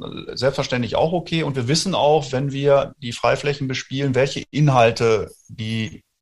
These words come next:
Stadtbevölkerung da eher sieht und welche weniger.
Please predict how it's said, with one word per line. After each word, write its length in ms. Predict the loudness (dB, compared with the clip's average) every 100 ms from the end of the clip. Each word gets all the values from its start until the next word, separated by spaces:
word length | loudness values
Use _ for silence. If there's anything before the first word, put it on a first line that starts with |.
| _ _ -2
Stadtbevölkerung 920 | 0 0 -4 0 0 -2 -2 0 2
da 120 | 2
eher 300 | 4 4 4
sieht 260 | 2 -2
und 120 | -2 -2
welche 260 | -2 -2
weniger. 420 | 0 0 -2 -4